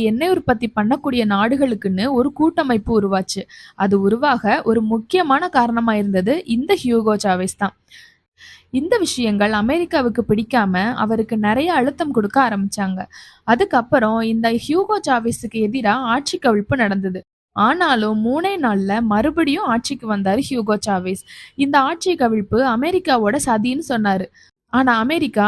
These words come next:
இதுக்கு மறுப்பு தான் தெரிவிச்சது. இப்படி அமெரிக்காவுக்கும் வெனிசுலாவுக்கும் நடுவுல ஒரு பனிப்போர் எப்பவுமே இருந்துகிட்டே தான் இருக்கு.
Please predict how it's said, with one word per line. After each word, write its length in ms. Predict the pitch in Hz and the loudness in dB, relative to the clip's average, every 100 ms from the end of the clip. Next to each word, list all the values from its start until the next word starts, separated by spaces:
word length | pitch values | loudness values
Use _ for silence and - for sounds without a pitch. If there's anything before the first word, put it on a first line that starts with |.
| 240 | 2
இதுக்கு 300 | 240 220 302 | 0 0 0
மறுப்பு 360 | 277 214 196 254 | 2 2 2 0
தான் 180 | 254 240 | 0 2
தெரிவிச்சது. 480 | 208 202 - 190 - - - - | 0 0 -2 -2 -4 -12 -20 -6
இப்படி 300 | 269 285 269 | -2 2 2
அமெரிக்காவுக்கும் 840 | 254 277 415 415 349 269 254 254 254 | 2 0 0 0 0 -2 -2 -2 0
வெனிசுலாவுக்கும் 800 | 247 330 381 349 320 277 247 214 | 0 0 0 0 0 -2 0 2
நடுவுல 440 | 214 247 196 196 262 | 2 2 2 0 0
ஒரு 180 | 247 240 | -2 0
பனிப்போர் 540 | 247 294 - 262 247 | 0 0 0 2 2
எப்பவுமே 480 | 226 214 339 269 240 | 0 0 0 2 0
இருந்துகிட்டே 540 | 247 285 320 302 226 214 | 2 2 0 -2 0 0
தான் 180 | 240 254 | 2 0
இருக்கு. 220 | 190 185 | -4 -10